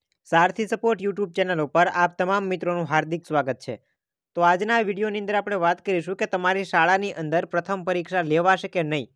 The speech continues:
કેમ કે આપણા WhatsApp-ની અંદર અને આપણી કોમેન્ટની અંદર ઘણા બધા મિત્રો પૂછતા કે, "સર, શું અમારી શાળાની અંદર પ્રથમ પરીક્ષા લેવાશે?" એટલે કે જે ઓગણીસ તારીખે આપણી શાળાની અંદર ધોરણ નવ અને અગિયારની એક્ઝામ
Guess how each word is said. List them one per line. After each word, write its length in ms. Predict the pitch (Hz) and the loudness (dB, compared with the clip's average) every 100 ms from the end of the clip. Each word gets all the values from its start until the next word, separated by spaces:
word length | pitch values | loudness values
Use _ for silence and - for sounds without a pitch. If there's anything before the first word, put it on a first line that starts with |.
| _ _ _ _ | _ _ _ _
કેમ 160 | 165 165 | -6 0
કે 100 | 180 | 2
આપણા 220 | 175 185 | 4 4
WhatsApp-ની 580 | 156 170 165 202 196 185 | 4 2 0 -4 -4 -4
અંદર 240 | 170 160 | 0 0
અને 200 | 165 175 | 0 0
આપણી 220 | 165 175 170 | 0 0 -2
કોમેન્ટની 440 | 175 180 185 185 | -2 -2 -4 -6
અંદર 180 | 170 170 | -4 -6
ઘણા 360 | - 165 190 | -2 -2 -2
બધા 240 | 190 185 185 | -2 -2 -2
મિત્રો 300 | 170 165 160 | -4 -4 -4
પૂછતા 460 | 160 160 156 147 | -4 -8 -2 -2
કે, 200 | 151 170 | -2 -4
"સર, 380 | 165 - 180 - - _ _ _ _ _ _ _ _ | -6 -2 0 -2 -8 _ _ _ _ _ _ _ _
શું 260 | - 202 170 | -6 -4 -2
અમારી 300 | 170 180 185 | 2 2 2
શાળાની 460 | 175 170 180 185 | 2 2 2 -2
અંદર 300 | 160 160 170 | -6 -2 -2
પ્રથમ 360 | 165 165 180 165 | 0 -4 -4 -2
પરીક્ષા 360 | 165 165 170 | -2 -2 -2
લેવાશે?" 500 | 147 139 151 170 190 | -2 -2 0 0 0
એટલે 160 | 175 170 | -4 -4
કે 100 | 175 | -4
જે 120 | 170 165 | -4 -4
ઓગણીસ 440 | 170 170 196 185 | -2 -2 -4 -2
તારીખે 420 | 165 160 160 185 180 | 0 0 -2 -2 -2
આપણી 280 | 160 170 | 0 -4
શાળાની 460 | 170 160 151 160 175 | -2 0 2 0 -4
અંદર 360 | 156 143 147 156 | -8 -6 -4 -2
ધોરણ 300 | 151 160 156 | -2 -2 -2
નવ 280 | 143 165 180 | 0 0 0
અને 200 | 175 160 | -4 -6
અગિયારની 680 | 147 147 170 175 175 - _ _ _ _ - | -6 0 0 0 -4 -10 _ _ _ _ -4
એક્ઝામ 480 | 165 143 175 160 | -4 -2 0 0